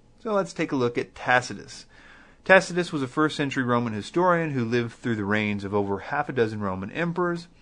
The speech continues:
He was considered one of the greatest historians of ancient Rome, and he said this,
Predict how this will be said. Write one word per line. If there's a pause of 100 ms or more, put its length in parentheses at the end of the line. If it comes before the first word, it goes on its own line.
(420)
He
was
considered
one
of
the
greatest
historians
of
ancient
Rome, (260)
and
he
said
this,